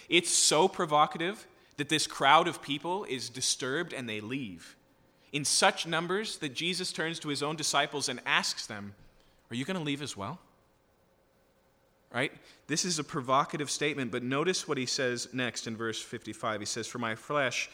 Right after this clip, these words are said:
is true blood, or true food, and my blood is true drink." Okay.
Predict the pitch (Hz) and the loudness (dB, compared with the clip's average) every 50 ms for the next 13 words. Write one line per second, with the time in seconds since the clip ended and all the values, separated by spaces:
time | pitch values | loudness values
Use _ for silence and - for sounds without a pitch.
0 | - - - - 120 120 - - - - - - 160 180 190 170 123 117 104 95 | -16 -20 -8 -6 -4 -4 -4 -4 -4 -6 -8 -6 -4 -4 -4 -4 -4 -4 -4 -4
1 | 95 - - - 120 113 - - - 170 180 170 - - 107 101 98 101 98 107 | -4 -6 -4 -4 -6 -4 -4 -2 0 0 0 0 -4 -6 -6 -4 -4 -4 -4 -4
2 | 110 107 107 104 98 95 120 131 139 123 113 107 104 - - - - - - 110 | -4 -2 -2 -4 -4 -4 -2 0 0 2 0 -2 -4 -10 -14 -20 -20 -14 -10 -6
3 | 107 - - - - 135 127 123 113 117 107 92 87 82 - - - _ _ _ | -6 -6 -6 -6 -6 -4 -6 -6 -6 -6 -8 -8 -10 -12 -14 -20 -20 _ _ _
4 | _ _ _ _ _ _ _ _ _ _ _ _ _ _ _ - - - 73 76 | _ _ _ _ _ _ _ _ _ _ _ _ _ _ _ -20 -20 -20 -18 -18